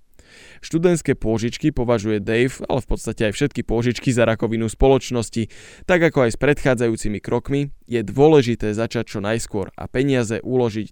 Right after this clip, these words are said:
do rozumného sporiaceho mechanizmu. Môžete ich aj investovať,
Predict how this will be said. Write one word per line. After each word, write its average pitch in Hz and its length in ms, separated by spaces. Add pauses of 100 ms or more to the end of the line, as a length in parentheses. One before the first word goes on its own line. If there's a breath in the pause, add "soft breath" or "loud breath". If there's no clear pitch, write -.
do 90 80
rozumného 107 560
sporiaceho 101 640
mechanizmu. 107 640 (400 loud breath)
Môžete 139 480
ich 104 80
aj 104 160
investovať, 131 540